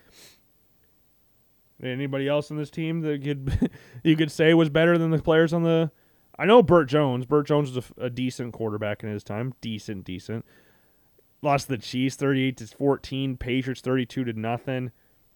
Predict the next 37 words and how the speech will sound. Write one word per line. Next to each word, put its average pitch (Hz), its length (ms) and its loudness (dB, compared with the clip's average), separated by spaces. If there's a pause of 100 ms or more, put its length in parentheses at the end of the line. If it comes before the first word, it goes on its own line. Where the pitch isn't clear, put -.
(160)
Steelers 143 340 -2
thirty-three 135 460 0
to 117 60 -6
seven. 123 500 -4
Yeah, 123 240 -2
not 165 260 -2
great. 107 320 -6 (1040)
Not 139 240 -2
great. 113 240 -6
And 117 100 -8
sadly, 139 460 0
Dan 113 220 -4
Pastorini 113 440 -4
is 104 80 -10
probably 107 240 -2
their 104 80 -4
best 101 220 -10
player 101 140 -8
on 101 100 -10
this 95 120 -16
team. 95 240 -14 (840)
Next 233 360 6
team, 262 260 2
we 247 80 2
got 240 260 6
the 208 60 0
two 247 260 0
thousand 226 380 6
and 214 180 0
nine 220 420 2 (480)
L 226 360 8
A 226 320 6
Saint 214 380 0
Louis 240 420 4
Rams. 170 420 0 (320)
This 226 220 10
team 240 420 0